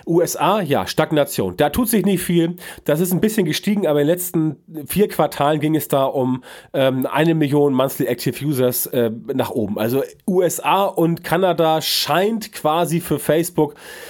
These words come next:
ich will nicht sagen gesättigt zu sein, weil da leben ja auch noch ein paar mehr Menschen, aber Facebook hat da offensichtlich nicht mehr so den Stand wie früher.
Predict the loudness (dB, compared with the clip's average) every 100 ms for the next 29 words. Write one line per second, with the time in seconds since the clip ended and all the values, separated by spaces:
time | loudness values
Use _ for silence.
0 | -18 -20 -20 -6 0 2 2 2 2 2
1 | 0 2 0 0 0 0 2 2 2 2
2 | 0 2 2 2 2 0 0 0 0 0
3 | -2 -2 0 2 2 0 -2 -2 -2 0
4 | 0 0 0 -2 -4 -2 0 0 2 0
5 | 0 0 0 0 -2 -2 -2 -2 -8 -10
6 | -8 -8